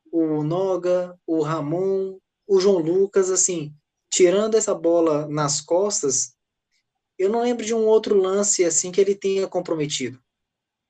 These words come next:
E, e, e aquele negócio, se a gente tá olhando o lado direito do Flamengo hoje com esse lance,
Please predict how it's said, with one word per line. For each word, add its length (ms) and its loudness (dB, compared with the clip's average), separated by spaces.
E, 600 -6
e, 60 -6
e 60 2
aquele 220 2
negócio, 360 0
se 120 0
a 60 6
gente 300 -4
tá 220 -4
olhando 340 0
o 40 0
lado 180 2
direito 300 -4
do 80 -6
Flamengo 480 -4
hoje 220 -4
com 140 -8
esse 240 -6
lance, 560 -8